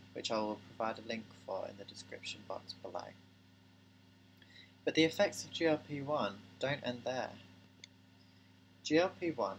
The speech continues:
increases the transcription of the insulin gene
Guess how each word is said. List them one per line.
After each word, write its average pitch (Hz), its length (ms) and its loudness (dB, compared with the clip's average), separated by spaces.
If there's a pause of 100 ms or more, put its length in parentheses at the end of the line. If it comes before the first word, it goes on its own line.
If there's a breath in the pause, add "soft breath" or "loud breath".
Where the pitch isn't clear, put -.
increases 151 640 -2
the 135 40 -10
transcription 127 800 -4 (160)
of - 80 -18
the 117 160 -6
insulin 110 420 -8
gene - 200 -8